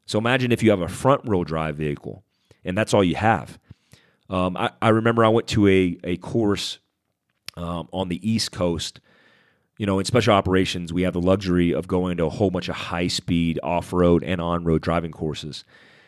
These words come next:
And one of the best ones I went to, uh, was on the East Coast in New Hampshire called Team O'Neill's. And part of that course, they taught us high speed and low speed driving off road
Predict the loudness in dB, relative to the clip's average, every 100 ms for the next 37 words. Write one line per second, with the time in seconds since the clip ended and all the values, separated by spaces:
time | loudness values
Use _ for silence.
0 | _ _ -6 0 0 -2 -10 -4 -2 0
1 | 2 2 2 -2 -2 -2 -2 -2 -2 2
2 | 2 2 -4 -8 -6 -2 -2 -2 -6 -6
3 | -6 -2 -2 -2 -4 -10 -8 -10 -6 -4
4 | -4 -4 -6 -6 _ _ -6 -4 -4 -6
5 | -6 -6 -8 -6 -6 -4 -2 -2 -4 -14
6 | -14 _ _ _ _ _ -8 -6 -4 0
7 | 2 4 4 2 -2 0 0 -2 -4 -4
8 | -2 -2 0 0 -2 -8 _ _ _ _
9 | _ _ _ -2 0 0 -2 0 2 4
10 | 2 -2 -8 -6 -6 -2 4 4 4 0
11 | 0 0 -2 0 0 2 -2 -4 -4 -4
12 | -2 4 6 6